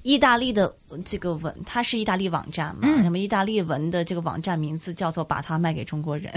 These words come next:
Speaker 2: <laughs> OK，这是意大利文，把它卖给中国人。
Speaker 1: 中-，中文名它文雅很多了，我们叫做“买卖欧洲”这样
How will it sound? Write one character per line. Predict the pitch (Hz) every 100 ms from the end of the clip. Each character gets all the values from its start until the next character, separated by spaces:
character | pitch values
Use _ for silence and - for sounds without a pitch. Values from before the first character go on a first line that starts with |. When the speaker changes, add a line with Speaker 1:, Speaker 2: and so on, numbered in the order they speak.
| 170 - 226 247 254 247
Speaker 2:
<laughs> | - - - - -
OK， | 208 220 175
这 |
是 | 202 220
意 | 208
大 | 214
利 | 208 165
文， | 147
把 | 170 147
它 | 196
卖 | 196 165
给 | 214
中 | 175
国 | 175
人。 | 151 127
Speaker 1:
中-， | 294 285
中 | 302
文 | 277
名 | 269
它 | 226 240
文 | 185 190
雅 | 170
很 | 190 185 -
多 | 165
了， | 165
我 | 156
们 | 156
叫 | 185
做 | 180 165
“买 | 160
卖 | 160 160
欧 | 156 151
洲” | 151 139
这 | 147
样 | -